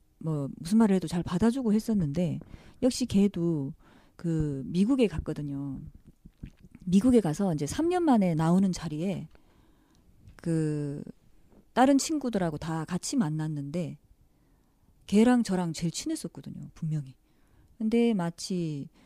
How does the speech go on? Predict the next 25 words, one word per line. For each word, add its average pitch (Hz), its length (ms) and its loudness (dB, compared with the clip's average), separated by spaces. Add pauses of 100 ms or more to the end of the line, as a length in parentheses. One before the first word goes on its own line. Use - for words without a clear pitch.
(160)
친구들 220 400 -2
중에 175 200 -4
한 196 180 0
명인 156 260 -2
것처럼 143 800 -10
그냥 143 420 -10 (1080)
네 160 180 0
명이서 165 320 0
만나면서 147 800 -8 (840)
서로 175 560 -2 (520)
다정한 185 400 0
얘기도 151 260 -4
안 143 180 -4
하고 139 560 -6 (460)
그냥 311 180 0
네 208 120 8
명이서 233 300 8
수다 196 260 -6
떨고 170 360 -4
헤어지고 175 640 -6 (1120)
친밀하게 165 680 -4
다시 151 320 -10
연락도 156 400 -4
안 151 180 -6
하고 156 140 -6